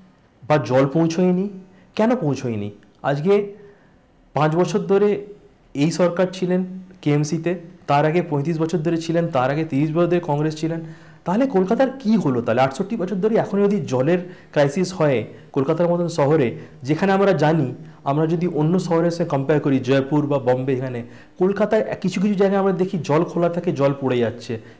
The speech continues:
কিন্তু সেই ওয়ার্ডের একটা জায়গায় জলের পাইপই পৌঁছয়নি। এই রকমের ইমব্যালেন্সগুলোকে সরাতে হবে। ওয়ার্ডের কোনা কোনা প্রত্যেক লোকের কাছে facility যেন পৌঁছয়, প্রত্যেকের কাছে যেন একই জিনিস থাকে, সেইটা নিয়ে আমরা কাজ করব আগামী দিনে।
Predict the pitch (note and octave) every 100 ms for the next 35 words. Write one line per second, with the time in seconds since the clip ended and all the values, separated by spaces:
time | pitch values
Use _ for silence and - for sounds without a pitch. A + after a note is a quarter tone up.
0 | _ E3 F3+ - F#3 G#3+ G#3+ G#3 F3 -
1 | F3+ F3+ D3 C3+ - - - C#3+ E3 E3+
2 | B2 C3+ B2 A2+ A2+ A2 A2 G#2+ - _
3 | _ _ _ _ D3+ F#3 G#3+ A3+ A#3 D#3+
4 | D#3 F3 G3+ G3 G3+ G3+ A3+ - C3+ D#3+
5 | F3 F3+ C4 - - - - _ _ A#2+
6 | C3+ E3 A3+ - - F3 G#3 C4 C4 A#3+
7 | A#3+ G3 F#3+ - B3 G3 F3+ G#3+ G#3 G3+
8 | A3+ D#3 D#3+ F3 F#3+ F#3 F#3 F#3 C3+ C3
9 | F#3+ A#3 - - _ _ D3+ D#3 G#3 G#3+
10 | G#3 G#3+ G#3 G#3 C#3 C#3 F#3+ G3 G3 -
11 | D#3 D3+ G#3 - - - - - F#3 F#3
12 | G#3 A#3 D#3+ D3 D3+ G#2+ - C#3+ F3 C3+
13 | A2+ A2 G#2+ G#2+